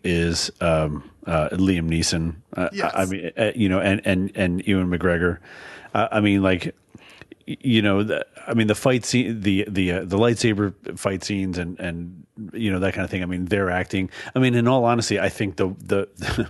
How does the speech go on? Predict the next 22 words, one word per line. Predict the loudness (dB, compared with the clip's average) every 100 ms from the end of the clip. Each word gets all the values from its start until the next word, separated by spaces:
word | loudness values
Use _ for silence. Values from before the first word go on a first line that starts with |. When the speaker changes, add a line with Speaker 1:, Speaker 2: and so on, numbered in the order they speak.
| -8
Speaker 1:
<laughs> | -14
the | -6
saving | 0 2 2
grace | 2 2 2
of | -2 -2
that | -2 -2 -4
entire | -8 -6 -2 2 2 2
second | 0 0 -2
trilogy | 0 0 0 -2 -4
is | -4 -4
Ewan | -2 -2
McGregor, | -4 -4 -4 -4 -8 -12 -18 -16 -16 -12 -4
um, | 0 0 0 -2 -6 _ _ -14 -10 -4
you | 0 2
know, | 2
and | 0
his | 0 2
Obi-Wan | 2 0 0 0 0
Kenobi. | 0 0 -2 -4 -4
I | -2
mean, | 0 0
uh, | 2 0 -2